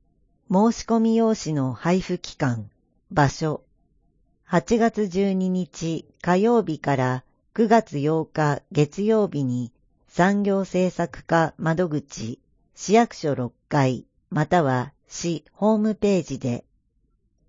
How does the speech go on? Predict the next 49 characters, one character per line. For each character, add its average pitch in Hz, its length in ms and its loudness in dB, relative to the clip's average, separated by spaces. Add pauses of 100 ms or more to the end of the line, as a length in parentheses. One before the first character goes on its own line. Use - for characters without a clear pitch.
(260)
な 190 240 2
お、 170 200 -4 (120)
窓 185 320 2
口 226 240 -2
で 170 140 0
の 139 160 -2
申 185 260 -2
し - 80 -14
込 214 140 0
み 208 160 0
用 208 180 0
紙 143 200 -8
の 131 120 -2
配 143 300 0
布 131 380 -6 (180)
及 185 260 2
び 135 200 -2
受 160 240 -2
付 147 320 -2
は、 139 260 -2 (380)
会 208 240 4
長 226 280 0
日 214 320 -2
時 151 180 -6
の 127 280 -2 (160)
午 226 180 2
前 190 280 0
八 139 320 -4
時 196 140 -2
半 190 260 -2
か 135 180 0
ら 123 240 -2 (160)
午 185 160 2
後 135 240 -2
五 151 180 -2
時、 123 300 -8 (460)
正 220 340 0
午 160 180 -2
か 139 200 0
ら 131 240 0 (160)
午 175 180 0
後 147 180 0
一 185 280 -2
時 190 160 -2
を 143 120 -2
除 123 400 -4
く 113 280 -10 (200)
で 139 180 0
す。 - 260 -20